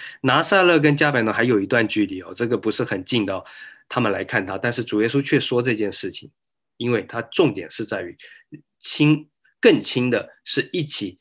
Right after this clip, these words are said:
行神旨意的人，就是在这个教会里面的弟兄姐妹。我们讲弟兄姐妹不是个称呼而已啊，这个弟兄姐妹讲的就是真实的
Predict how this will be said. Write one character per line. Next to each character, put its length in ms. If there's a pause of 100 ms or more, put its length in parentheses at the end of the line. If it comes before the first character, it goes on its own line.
行 420
神 520 (140)
旨 320
意 160
的 100
人， 140 (800)
就 140
是 160
在 440 (480)
这 140
个 340 (300)
教 240
会 160
里 80
面 180
的 80
弟 180
兄 200
姐 140
妹。 140
我 80
们 180
讲 240
弟 140
兄 180
姐 120
妹 140
不 160
是 100
个 120
称 360
呼 260
而 180
已 120
啊， 100 (680)
这 100
个 60 (200)
弟 200
兄 260
姐 180
妹 280 (240)
讲 320
的 180 (280)
就 180
是 180 (120)
真 360
实 280
的 240